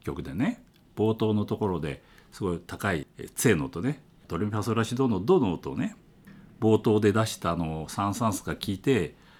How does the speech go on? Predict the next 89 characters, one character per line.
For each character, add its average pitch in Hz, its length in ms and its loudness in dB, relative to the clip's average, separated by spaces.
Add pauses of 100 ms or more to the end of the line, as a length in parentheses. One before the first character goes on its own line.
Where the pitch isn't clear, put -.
(140)
「あ 69 80 -8
い - 20 -6
つ - 80 -2
は 90 60 0
楽 82 100 -6
器 - 80 2
の 104 80 2
こ 98 60 -2
と 101 100 2
何 85 160 0
も 101 80 2
知 - 120 2
ら 110 120 6
な 120 80 6
い」 113 80 6
っ - 20 -6
て - 220 -10 (120)
言 110 40 -4
っ - 20 -10
て - 320 -4
帰 - 220 0
っ 120 40 6
て 101 200 0
っ 80 40 -6
た - 260 -4
と 92 120 -2
い 85 60 2
う 73 40 -2
話 87 260 -2
を 73 100 -6 (440)
し - 120 -12
た 107 160 -2
と 82 140 -2
思 82 140 2
う - 20 2
ん 80 40 0
で 73 80 -4
す - 80 -8
け 71 100 -2
ど、 71 100 -10 (280)
こ 98 60 0
れ 87 60 2
そ 104 100 0
れ 104 120 4
以 - 20 2
上 78 100 0
高 - 280 -2
い 98 40 4
音 80 180 -2
な 69 80 -2
ん 62 40 -4
で - 60 -10
す 78 80 -6
ね。 76 280 -2 (840)
フ 123 80 -2
ァ - 20 -4
ゴ 120 80 2
ッ - 40 -2
ト - 160 -4
に 78 60 -2
と 76 100 -4
っ - 20 -10
て - 160 -10
は - 40 -12
と - 120 -16
て 117 100 -2
も 110 140 0
難 113 160 -4
し - 120 -8
い - 60 -6
箇 - 140 -8
所 - 280 -10
な 69 140 -8
ん 62 80 -10
で - 100 -14
す - 140 -12
ね。 165 300 -2 (960)
と 165 100 2
い 151 40 6
う 151 40 4
わ 151 80 6
け 135 80 6
で 90 140 2
ね、 85 380 2 (180)
何 143 480 6
気 165 120 4
に 165 140 4
こ 113 420 4
う - 60 -20